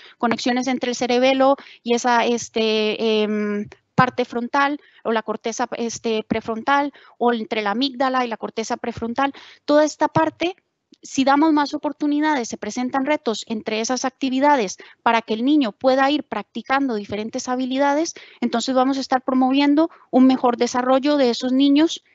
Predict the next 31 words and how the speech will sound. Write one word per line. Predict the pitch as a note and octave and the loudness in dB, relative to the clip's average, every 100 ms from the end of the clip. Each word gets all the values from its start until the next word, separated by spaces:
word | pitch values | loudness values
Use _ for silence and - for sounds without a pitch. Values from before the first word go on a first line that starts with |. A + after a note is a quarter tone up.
| _ - | _ 0
en | B3+ | 2
cuanto | - B3+ C#4 | 4 2 4
a | C#4+ | 2
esas | A3+ A#3 - | 0 -4 -6
edades. | F#3+ F3 E3 F#3+ - - _ _ | -4 -4 -6 -8 -14 -20 _ _
Ahora, | A3+ B3 C#4 F#3 | 4 6 6 2
si | F#3+ B3 | -4 -10
estamos | A3+ B3 C4+ | -6 -6 -4
hablando | C#4+ C#4+ D#4 D4+ A#3 F3 | -2 0 0 0 -2 -8
de | - - A3 | -12 -8 -4
niños | A#3+ D4 C4+ G3 A3 | 0 0 0 -4 -2
de | G#3 | -2
un | A3 A#3+ | 0 0
añito, | B3+ D4+ D#4 C#4+ G#4 - - - - - _ | 2 4 4 0 0 -4 -4 -4 -6 -14 _
pues | - B3 | -2 -2
queremos | - A3+ A3+ B3+ - | 0 -2 0 -2 -2
promover | C4 B3+ C4 D4 D4+ F#4 _ _ _ | 0 2 2 2 2 -2 _ _ _
que, | - D4 C#4+ G#3 - _ _ - | 2 4 4 0 -12 _ _ -6
este, | A3+ A3 - - A3 G#3+ G#3+ G#3+ G#3+ A3 | -4 -4 -8 -8 -4 -2 -2 0 -2 -2
ellos | A3+ A3+ A#3+ | -2 -4 -4
estén, | B3 B3+ B3 B3+ | -4 -4 -2 -2
eh, | B3+ A#3 | 0 2
o | A3+ G#3+ | 2 0
menos | G#3+ D4 C4 G#3 | 2 2 2 -2
de | - | -4
un | G#3 A#3 | -2 0
añito | A#3+ B3 A#3 | -2 -2 -4
que, | G#3 A3 G#3+ | -6 -6 -8
que | A3+ A3 | -6 0
va, | B3 | 0
seis, | A#3 A#3 G#3+ - | 0 -4 -6 -10